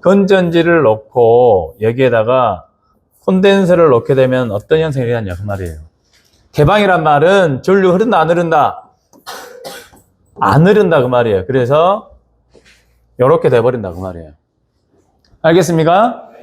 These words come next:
교류를 인가하면은 콘덴서 양단의 전압이 반주기 동안 바뀌어 인가되기 때문에 콘덴서의 도체 성질이 된다. 전류가 통한다, 그 말이에요. 좀 이따 보겠습니다. 전압 파괴. 콘덴서 양단의 전압을 점차 높이면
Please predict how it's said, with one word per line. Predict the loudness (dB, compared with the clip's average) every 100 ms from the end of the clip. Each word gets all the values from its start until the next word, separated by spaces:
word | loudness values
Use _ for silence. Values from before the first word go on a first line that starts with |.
| -20 -4
교류를 | 0 2 2 2 2
인가하면은 | 2 0 0 0 0 2 0 -4 -14 _ _ _ _ _ _ _ _ _ _ _ _ _ _ -4
콘덴서 | 0 2 2
양단의 | 2 2 0
전압이 | 2 2 2
반주기 | 2 0 0 0 0
동안 | 0 0
바뀌어 | -2 -2 0
인가되기 | 0 2 2 2 0
때문에 | -2 -2 -2 -2
콘덴서의 | -4 -4 -2 -2 0
도체 | 0 0
성질이 | -2 0 -2
된다. | 0 -4 0
전류가 | 0 0 2
통한다, | 0 2 0
그 | -2
말이에요. | -4 -4 -4 0 0 0 -4
좀 | -4
이따 | -2
보겠습니다. | 0 -2 -2 -2 0 0 -2 -10 _ _ _ _
전압 | -2 0
파괴. | 2 0 2 -2 -4
콘덴서 | -6 -2 0 0
양단의 | 0 0 0
전압을 | 2 0 -2
점차 | -6 -4
높이면 | -6 -4 -2 0 0 -2